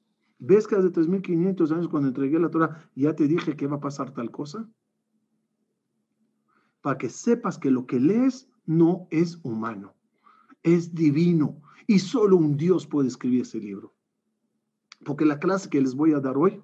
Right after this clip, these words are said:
con todo el respeto a todas las demás religiones y sectas del mundo, ninguna religión en el mundo puede hacer así. Ningún libro en el mundo puede dar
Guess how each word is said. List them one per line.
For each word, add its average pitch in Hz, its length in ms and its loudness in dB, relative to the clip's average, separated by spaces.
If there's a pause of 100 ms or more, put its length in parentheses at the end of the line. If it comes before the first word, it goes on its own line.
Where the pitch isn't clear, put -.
con 113 180 -20
todo 151 140 -2
el 127 60 -2
respeto 113 420 -8
a - 40 -10
todas 139 320 -4
las 107 100 -6
demás 127 300 -6 (320)
religiones 123 540 -2
y 113 60 -6
sectas 143 320 -6
del 110 120 -4
mundo, 180 380 0 (240)
ninguna 226 680 8
religión 151 500 2
en 127 160 2
el 120 140 -2
mundo 160 400 0
puede 123 200 -6
hacer 107 200 -10
así. - 280 -14 (420)
Ningún 226 600 8
libro 208 320 6
en 156 100 4
el 147 140 4
mundo 190 560 2
puede 175 380 4
dar 165 500 -6